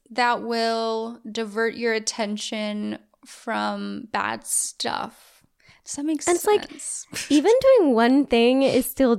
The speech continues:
Speaker 2: doing something. And
Speaker 1: Mm-hmm.
Speaker 2: I, I sometimes need to really remind myself of that, 'cause I get really overwhelmed where I'm like,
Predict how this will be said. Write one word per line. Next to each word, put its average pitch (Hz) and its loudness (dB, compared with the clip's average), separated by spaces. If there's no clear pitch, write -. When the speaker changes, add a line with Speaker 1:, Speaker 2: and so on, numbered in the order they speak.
Speaker 2:
doing 208 4
something. 233 2
And 214 4
Speaker 1:
Mm-hmm. 214 2
Speaker 2:
I, 208 0
I 202 0
sometimes 208 0
need 202 2
to 208 2
really 175 0
remind 170 0
myself 190 0
of 226 0
that, 233 2
'cause - -6
I 170 0
get 170 -2
really 185 2
overwhelmed 170 0
where 175 0
I'm 160 -4
like, 175 -2